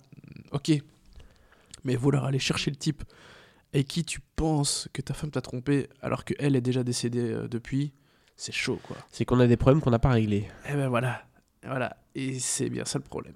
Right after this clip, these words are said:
Speaker 1: <laughs> C'est que des problèmes, il, il en a, et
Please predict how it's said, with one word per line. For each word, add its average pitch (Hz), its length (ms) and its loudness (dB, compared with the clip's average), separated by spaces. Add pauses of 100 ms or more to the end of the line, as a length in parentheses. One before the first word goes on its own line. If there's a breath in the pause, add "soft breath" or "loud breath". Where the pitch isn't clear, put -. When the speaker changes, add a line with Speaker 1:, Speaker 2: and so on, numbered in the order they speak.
(140)
Speaker 1:
<laughs> - 1600 6
C'est - 160 2
que 127 60 0
des 135 100 2
problèmes, 156 400 4
il, 107 840 0
il 127 100 0
en 117 140 -2
a, 160 300 2
et 113 240 -6